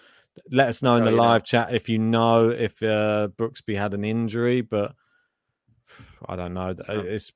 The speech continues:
Speaker 1: beyond me. I'm not gonna, uh,
Speaker 2: It doesn't say. I can't
Speaker 1: it,
Speaker 2: work it out either.
Speaker 1: yeah.
Speaker 2: I can't really
Speaker 1: I'm
Speaker 2: be bothered. Let us know in the
Speaker 1: Nah.
Speaker 2: live chat. Uh, I'm gonna go
Speaker 1: <laughs>
Speaker 2: into Zverev anyway, so.
Speaker 1: Yeah.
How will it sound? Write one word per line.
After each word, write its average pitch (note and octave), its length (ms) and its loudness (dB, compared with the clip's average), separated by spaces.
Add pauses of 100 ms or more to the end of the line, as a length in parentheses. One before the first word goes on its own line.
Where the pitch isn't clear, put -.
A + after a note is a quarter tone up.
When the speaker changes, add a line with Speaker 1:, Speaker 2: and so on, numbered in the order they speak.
(180)
Speaker 1:
beyond G#2 200 0
me. G#2 80 -2
I'm G#2+ 140 0
not A#2 200 0
gonna, G#2+ 280 0
uh, G#2 360 2 (520)
Speaker 2:
It G2 120 -6
doesn't F#2+ 220 -14
say. - 160 -8 (140)
I F#2+ 40 -10
can't G2 260 -12
Speaker 1:
it, - 60 -6
Speaker 2:
work - 140 -10
it - 60 -8
out F#2 240 -6
either. G2 220 -6
Speaker 1:
yeah. G2+ 280 0
Speaker 2:
I F#2+ 40 -6
can't G#2 220 -4
really G#2 100 0
Speaker 1:
I'm G#2+ 60 0
Speaker 2:
be G#2 80 -2
bothered. G#2 420 -2 (400)
Let D3 180 6
us A2 60 2
know C#3 60 4
in B2+ 60 2
the B2 60 -2
Speaker 1:
Nah. B2 100 -2
Speaker 2:
live A#2+ 140 -4
chat. A#2+ 280 -6 (220)
Uh, A2+ 240 4
I'm B2 140 4
gonna B2 160 0
go A#2+ 120 2
Speaker 1:
<laughs> - 20 0
Speaker 2:
into A#2 140 0
Zverev A2+ 280 2
anyway, G#2 420 -4
so. F#2+ 260 -10 (360)
Speaker 1:
Yeah. G#2 340 2